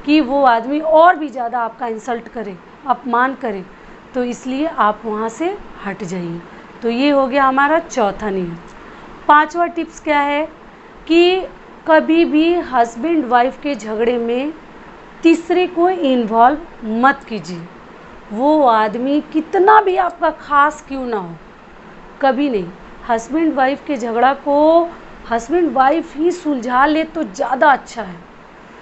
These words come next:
अगर पति पत्नी में कोई दिल दुखाता है तो तुरंत किसी से कुछ बताइए मत। बहुत अधिक हो जाए, अति हो जाए, जान जाने लगे, तभी आप किसी से बताइए। नहीं तो हस्बैंड वाइफ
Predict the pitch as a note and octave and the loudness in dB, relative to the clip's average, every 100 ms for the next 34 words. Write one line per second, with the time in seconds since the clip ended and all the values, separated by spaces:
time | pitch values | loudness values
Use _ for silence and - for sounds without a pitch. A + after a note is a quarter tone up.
0 | - - - C4 A3+ B3+ B3 - A#3+ C#4 | -20 -20 -12 -6 -2 -2 -2 -4 -4 -4
1 | C#4+ C4+ A#3+ C4+ C#4 C#4+ C#4+ C4 C#4 - | -4 -4 -4 -2 -2 0 0 -2 -4 -2
2 | D4+ C#4+ A3 D4+ C4 - A#3+ A3+ C#4+ E4 | -2 0 0 0 -2 -4 -4 -2 -2 -2
3 | F4 E4+ F#4+ A4+ A#4 - D4+ - D#4+ - | -2 -2 2 2 2 -2 -4 -2 -4 -2
4 | E4 D#4+ - F#4 - G#3+ A3 A3+ G#3+ G#3 | -4 -4 -6 -6 -4 0 0 2 0 0
5 | G3 F3 - - - - - - - - | -2 -4 -10 -20 -20 -20 -20 -20 -20 -20
6 | - G3+ C#4 F4 F4+ - - C#4+ A#3+ E4 | 0 2 6 4 2 -6 -2 0 4 4
7 | E4+ B3+ A3+ A#3+ C4 C#4 - E4 - F#4+ | 2 0 0 2 2 2 0 0 4 4
8 | D#4+ B3 G#3+ A3+ A#3 C4+ G#3+ B3 C#4 E4+ | 6 2 2 2 2 0 0 2 4 4
9 | D#4 C4+ A3+ A3 A3 A3 C4+ D4+ - - | 2 -2 -2 -4 -6 -6 -8 -10 -16 -20
10 | - E4 E4+ F#4+ C#4+ C4+ C#4 B3+ C#4 - | -8 -4 0 0 0 -2 -8 -10 -10 -6
11 | A#3 G#3+ G#3+ G#3 G3+ F3+ - - - - | -4 -4 -2 -4 -4 -8 -12 -20 -20 -20
12 | - A3+ A3+ B3 C#4 - D#4 D#4 C4 G#3+ | -14 -6 -4 -2 -4 -4 -2 0 0 -2
13 | A3+ B3+ A#3 A3+ A#3+ | -4 -4 -2 -2 -2